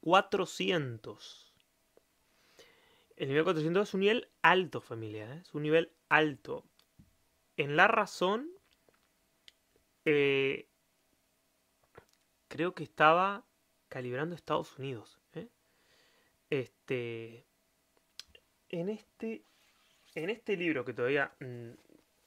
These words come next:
no, no he, no he profundizado en este libro, apenas he empezado a leerlo, hay, hay una sección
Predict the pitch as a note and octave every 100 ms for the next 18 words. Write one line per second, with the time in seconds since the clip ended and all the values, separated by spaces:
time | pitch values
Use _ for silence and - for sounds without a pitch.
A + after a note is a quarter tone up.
0 | _ _ _ D#3 C3+ C3+ C#3 C#3+ D#3 D3
1 | C#3+ _ D#3+ D#3+ E3 D#3+ D3+ C3 D3 C#3+
2 | C3 C3 C#3 D3+ - C3 - D3 C#3+ C3+
3 | C3 B2+ C3+ C3 B2+ D3 G#3+ C#4 - _
4 | _ _ _ - - - _ _ _ _
5 | _ - D#3 E3 F3 F3+ F3 E3+ E3 D#3+
6 | D3+ C#3+ C#3 C3+ B2+ B2 A#2 A#2 A2 A2
7 | _ _ _ _ _ _ - - _ _
8 | - _ _ _ _ _ _ _ _ _
9 | _ _ - E3 F3+ F3+ - C#3 - -
10 | F3+ D#3 D3+